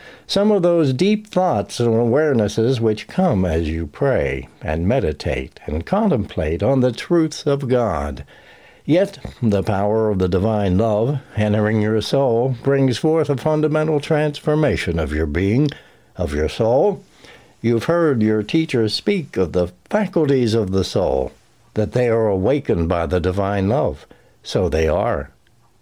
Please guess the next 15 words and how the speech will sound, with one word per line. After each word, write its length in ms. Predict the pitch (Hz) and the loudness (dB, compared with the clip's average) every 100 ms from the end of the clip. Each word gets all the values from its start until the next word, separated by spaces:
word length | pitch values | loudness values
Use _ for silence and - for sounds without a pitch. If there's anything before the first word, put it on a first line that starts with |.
| _ _ _ _ _ _ - - 127 | _ _ _ _ _ _ -20 -12 -4
Aspects 540 | 156 170 196 185 - | -2 -2 -2 0 0
of 160 | 151 - | -2 0
communication, 840 | 165 165 160 147 151 156 147 160 | 2 2 2 0 0 0 2 2
of 120 | 127 | 2
awareness 640 | 110 101 131 143 147 165 135 | 2 2 2 2 0 0 2
and 140 | 113 | 2
understanding, 840 | 117 110 95 135 131 127 147 208 - _ _ _ _ - | 2 2 0 0 2 2 2 0 -6 _ _ _ _ -4
of 180 | 87 | -2
vision 460 | 78 113 107 120 127 | 0 0 2 2 2
and 260 | - 90 76 | 0 0 0
knowledge, 640 | 78 113 110 98 104 - | 0 0 0 0 -4 -6
of 340 | - 76 - | -6 -6 -6
truth, 520 | - 139 139 143 143 - | -4 0 2 0 -4 -6
of 160 | 73 | -2
wisdom, 580 | 85 139 107 131 139 143 | 0 0 0 0 0 0